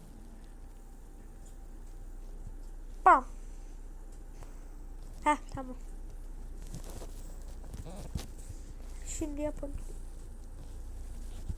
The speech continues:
Ne yapıyorsunuz? Pam diye patlatırım, havaya uçarsınız. Ya da atom ev olurum.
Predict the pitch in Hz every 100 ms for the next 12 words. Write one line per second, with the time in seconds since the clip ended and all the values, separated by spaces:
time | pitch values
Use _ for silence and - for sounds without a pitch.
0 | - - - - - - - - - -
1 | - - - - 254 262 - - - -
2 | - - - - - - 494 381 330 415
3 | - 339 - 427 - 466 427 381 381 440
4 | 480 403 - 269 - 269 262 - - -
5 | - - - - - - - 330 349 330
6 | 320 - 466 392 339 294 285 302 302 294
7 | 381